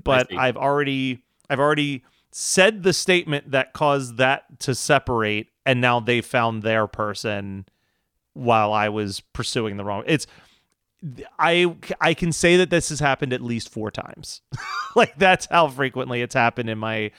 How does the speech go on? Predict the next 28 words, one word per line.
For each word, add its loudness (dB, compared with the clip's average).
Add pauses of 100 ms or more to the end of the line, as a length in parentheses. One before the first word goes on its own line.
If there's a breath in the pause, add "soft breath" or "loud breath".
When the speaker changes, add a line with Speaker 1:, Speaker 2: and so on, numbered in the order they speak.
(340 soft breath)
Speaker 1:
in 0
my 4
singledom, 0 (420 soft breath)
um, 2
is 0
that 4
I've, 2
I've 0 (260)
always 6 (920)
rolled 2
the -2
dice 0 (160)
and 0
rolled 2
it -2
incorrectly -4 (460)
time -2
and -8
time -14
again. -20 (160)
But 2
Speaker 2:
Mm. -6 (680)
Speaker 1:
I'm, 0
know 6
what? 0
No, 2
it's -4
fine. 0